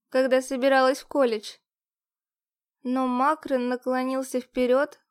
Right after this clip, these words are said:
ладонью остановив мою попытку спрятать руку под стол, и заговорчески прошептал:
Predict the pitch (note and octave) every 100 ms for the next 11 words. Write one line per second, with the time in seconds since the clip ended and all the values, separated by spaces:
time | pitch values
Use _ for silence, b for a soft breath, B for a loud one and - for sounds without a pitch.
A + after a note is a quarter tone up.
0 | _ B3 B3+ A#3+ A3 C#4+ D4 C4+ C4 -
1 | C4 B3+ B3+ D4 D#4 C#4 C4 C4 B3+ B3+
2 | B3+ D4+ D#4 - C4+ - C4+ C#4 C#4 A#3+
3 | C4+ C4 C4 C#4 C4+ - C4 A3+ A3 _
4 | _ _ _ _ _ _ - C4 C4 B3
5 | C4 B3 D4+ - C#4 - B3+ B3+ C4+ -
6 | C4+ - A3 A3+